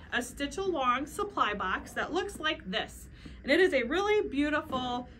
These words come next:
ready to use box, um, all inclusive kind of thing. So inside, you will find a sheet of paper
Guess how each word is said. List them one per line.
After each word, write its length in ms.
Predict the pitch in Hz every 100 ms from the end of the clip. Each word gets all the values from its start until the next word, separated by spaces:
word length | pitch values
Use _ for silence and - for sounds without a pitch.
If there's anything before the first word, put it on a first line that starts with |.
| - -
ready 300 | 254 294 311
to 120 | 311
use 320 | 277 240 233 226
box, 500 | 202 180 - - - - - -
um, 300 | - 202 196 -
all 220 | 302 359
inclusive 520 | 359 302 285 285 254
kind 200 | 294 254
of 80 | 247
thing. 220 | 202 - - - -
So 160 | - -
inside, 800 | 277 359 415 392 311 277 311 480 - - -
you 180 | 247 277
will 160 | 294
find 320 | 294 285 277 262
a 80 |
sheet 260 | 254 349 381
of 60 | 403
paper 500 | 359 349 330 330